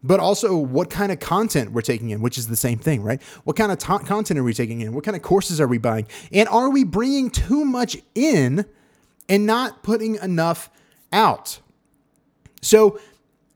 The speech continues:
you have to, we have to be intentional about, about where we put ourselves in the online world also, so that we can get the results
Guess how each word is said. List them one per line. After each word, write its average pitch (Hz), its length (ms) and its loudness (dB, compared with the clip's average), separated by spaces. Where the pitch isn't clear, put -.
you 190 140 2
have 196 320 -2
to, 202 200 0
we 196 120 2
have 254 100 -2
to 226 60 -12
be 226 140 -2
intentional 185 420 -2
about, 135 380 0
about 127 260 -2
where 220 560 2
we 196 200 0
put 185 240 0
ourselves 135 640 0
in 196 240 0
the 185 180 0
online 147 800 -2
world 123 560 0
also, 143 440 0
so 226 400 4
that 147 380 2
we 156 160 2
can 160 240 -2
get 139 240 2
the 139 80 2
results 127 580 -2